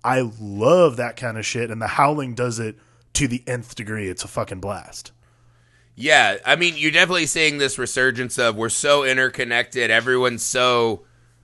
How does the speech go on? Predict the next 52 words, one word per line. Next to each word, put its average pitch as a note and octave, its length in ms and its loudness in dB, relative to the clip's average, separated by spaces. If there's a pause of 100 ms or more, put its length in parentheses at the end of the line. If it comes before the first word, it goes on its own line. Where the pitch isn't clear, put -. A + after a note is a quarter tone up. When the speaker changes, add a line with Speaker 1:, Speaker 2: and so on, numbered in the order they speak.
(120)
Speaker 2:
wired A#2+ 460 6
in A#2+ 160 4
the, G#2 240 0
"Let's C3+ 240 0
escape E3 640 -4
the C#3+ 140 -4
world B2+ 500 2
and G2+ 160 -2
go G#2+ 160 -2
start G#2+ 420 -2
anew G#2 300 0
in F#2+ 140 -4
the F#2 80 -6
Speaker 1:
Yeah, A#2 420 2
Speaker 2:
woods." G#2 120 0
Speaker 1:
yeah. A2 240 -2 (520)
Speaker 2:
And E3+ 140 2
those A3 160 8
people B3+ 280 -2
are G#3+ 140 8
always F3 760 4 (760)
quirky, B2 640 0
I E2 80 -2
think G2+ 240 -2
is G2+ 100 -6
the A2+ 60 -6
nicest G2+ 420 0
way G2+ 140 -4
to G2 80 -6
put A#2 240 -4
that. - 260 6
Speaker 1:
<laughs> - 400 -2 (280)
Speaker 2:
So G3+ 120 4
they A3 140 8
make A3 220 6
good F#3 240 -4
characters, C3+ 560 0
man. G#2+ 220 0
I, B2+ 200 6
Speaker 1:
Yeah. E3 60 6
Speaker 2:
I C#3 120 6
like, D#3+ 260 4 (420)
and E3+ 120 2
it F3+ 100 2
works A3+ 260 2
really G3+ 200 2
well E3 260 2
with D3+ 140 -4
the C3+ 100 -4
werewolf A#2+ 460 2
thing, G#2 180 -6
too. A2+ 300 -4